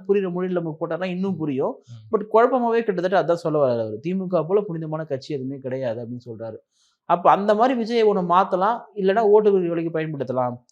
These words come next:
Speaker 1: எது நம்ம ஒருத்தரை வளர்த்து விடுறது அப்படின்றதுல திமுக குறியா இருக்கு.
Speaker 2: இப்போ நேத்து பேசும்போது முதல்வர் அவர்கள் சொல்றாங்க, இந்த ஸ்டாம்பேடு நடந்ததுக்கு காரணம் வந்து விஜய் அவர்கள்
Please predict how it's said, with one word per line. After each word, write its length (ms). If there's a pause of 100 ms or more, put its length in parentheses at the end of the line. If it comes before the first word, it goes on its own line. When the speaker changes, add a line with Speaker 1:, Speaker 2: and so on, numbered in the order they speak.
(140)
Speaker 1:
எது 260
நம்ம 580
ஒருத்தரை 180
வளர்த்து 300
விடுறது 380
அப்படின்றதுல 600
திமுக 400
குறியா 220
இருக்கு. 280
Speaker 2:
இப்போ 300
நேத்து 280
பேசும்போது 880
முதல்வர் 380
அவர்கள் 320
சொல்றாங்க, 480 (200)
இந்த 500
ஸ்டாம்பேடு 400
நடந்ததுக்கு 480
காரணம் 440
வந்து 200
விஜய் 240
அவர்கள் 580